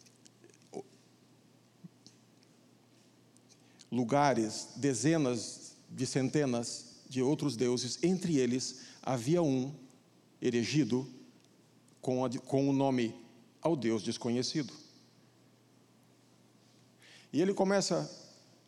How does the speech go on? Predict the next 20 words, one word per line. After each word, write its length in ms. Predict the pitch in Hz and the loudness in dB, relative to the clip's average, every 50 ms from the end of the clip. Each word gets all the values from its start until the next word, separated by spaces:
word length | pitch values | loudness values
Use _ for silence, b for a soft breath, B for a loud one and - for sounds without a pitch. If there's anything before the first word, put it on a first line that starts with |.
| - | -4
a 140 | - 131 151 | -2 2 2
explicar 760 | 160 156 - - 165 160 156 - - 175 175 165 143 120 - - - - - - B B B B B B B B _ - - _ - - - _ _ _ _ _ _ _ _ _ _ | 2 2 2 2 2 0 2 2 2 2 2 2 2 0 -2 -8 -16 -20 -20 -20 B B B B B B B B _ -20 -20 _ -20 -20 -20 _ _ _ _ _ _ _ _ _ _
quem 240 | - 190 180 165 185 | 0 2 2 2 2
é 120 | 190 160 | 2 2
esse 160 | 120 - 135 | 0 -2 -2
Deus. 460 | 110 110 117 95 92 - - - - - - - - - _ B B B B B B B B B B _ _ _ _ | -2 -2 -2 -2 -2 -4 -8 -12 -16 -18 -20 -20 -20 -20 _ B B B B B B B B B B _ _ _ _
E 80 | - 143 | -2 0
eu 80 | 170 | 0
vou 140 | 156 185 214 | 2 0 0
terminar 560 | - 208 185 185 180 170 175 180 190 190 180 | 0 0 0 0 0 2 2 2 2 2 0
justamente, 920 | 156 170 190 - 190 175 175 190 190 180 - 196 185 180 165 - - - - - - - 143 135 143 - - | 0 -2 -2 0 0 0 2 0 0 -2 0 0 2 2 2 0 -2 -6 -12 -14 -12 -6 -4 -4 -4 -2 0
termino 260 | 180 165 165 196 202 | 0 2 2 2 2
a 60 | 202 190 | 4 4
leitura 360 | 180 170 170 - 190 180 185 | 2 2 2 0 0 0 2
nesse 320 | 170 180 165 - - 180 | 2 0 0 0 0 0
último 260 | 190 190 - 185 175 | 0 0 0 0 0
versículo 600 | 139 160 156 131 - - 196 190 175 - 143 139 | 2 0 0 0 0 0 -2 -2 0 0 0 -2
que 100 | - - | 0 -2
diz 200 | 151 123 190 170 | -2 0 0 0
assim: 500 | 170 147 - - 185 180 151 131 123 B | 2 0 2 2 2 2 2 0 -2 B